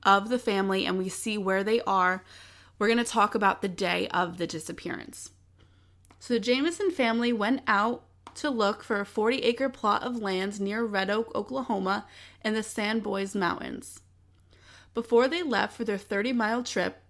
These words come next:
the couple was seen on their surveillance camera packing up their pickup truck.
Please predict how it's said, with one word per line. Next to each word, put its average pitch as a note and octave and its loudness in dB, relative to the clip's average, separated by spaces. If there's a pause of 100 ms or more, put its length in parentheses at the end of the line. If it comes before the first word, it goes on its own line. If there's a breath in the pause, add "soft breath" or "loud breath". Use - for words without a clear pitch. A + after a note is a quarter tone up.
(160)
the G#3 -6
couple D4 -2
was D#4 -2
seen G#3+ -4
on G#3 0
their F#3+ -2
surveillance G3 -4
camera F#3+ -2
packing G#3 -2
up A3 -4
their G#3 -4
pickup - -10
truck. - -14